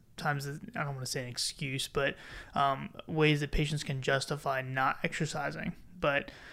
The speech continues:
talking to them about very, like, basic exercises that they can do, or resistance,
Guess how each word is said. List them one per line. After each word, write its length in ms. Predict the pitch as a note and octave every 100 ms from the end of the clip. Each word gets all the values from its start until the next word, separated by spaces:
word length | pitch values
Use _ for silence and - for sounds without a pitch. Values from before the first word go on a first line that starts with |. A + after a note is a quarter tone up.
| - -
talking 260 | D3+ D3
to 80 | D3
them 140 | C#3 C3+
about 360 | C3+ C3+ C#3+
very, 520 | D3 C#3 C#3 C#3 C3+ - - - - - - - - -
like, 280 | D3+ C3+ -
basic 420 | C#3+ C#3 - C#3
exercises 580 | C3+ B2 C#3 D3+ C3 C3+
that 80 | C3+
they 120 | C3+
can 140 | C#3
do, 300 | C3+ C3+ C3+
or 100 | C3
resistance, 840 | B2+ B2 C3+ C#3 - C#3 C3 -